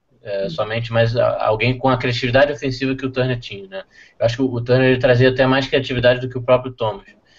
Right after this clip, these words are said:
Speaker 1: Na capacidade de organizar jogadas, de, de desenhar, é, passes através de, de screens, enfim. Acho que o Turner sabia muito bem fazer isso. E,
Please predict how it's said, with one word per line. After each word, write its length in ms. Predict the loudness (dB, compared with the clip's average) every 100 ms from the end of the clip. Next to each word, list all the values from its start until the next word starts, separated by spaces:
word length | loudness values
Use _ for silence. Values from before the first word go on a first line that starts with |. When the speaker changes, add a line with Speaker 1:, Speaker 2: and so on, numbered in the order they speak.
| _ _
Speaker 1:
Na 160 | -18 -8
capacidade 580 | -4 -2 0 2 2 0
de 80 |
organizar 440 | -4 -2 0 2 2
jogadas, 800 | 2 2 2 4 2 2 -6 -10 _ _ _ _
de, 1200 | -18 -14 -12 -10 -12 -12 -12 -12 -8 -4 -6 -8 -20 _ _ _ _ -12
de 100 | 0
desenhar, 800 | 2 4 4 4 4 4 4 4
é, 800 | 2 4 2 2 0 -2 -8 -14 -20 _ _ _ _ _ _
passes 380 | 2 4 2 -2
através 500 | -4 -2 0 0 0
de, 160 | -6 -14
de 140 | -14
screens, 440 | -14 -8 -4 -4 -4
enfim. 360 | -10 -12 -14 _ _ _
Acho 160 | -6
que 60 | -4
o 40 |
Turner 240 | 0 2 2
sabia 280 | 2 2 2
muito 280 | 2 0
bem 220 | 0 0 0
fazer 320 | -2 0 -2
isso. 300 | -4 -8 -16 _ -18 -18 -20 _ _ _ _ _ _ -20
E, 1120 | -6 -2 2 2 2 2 0 -4 -4 -4 -4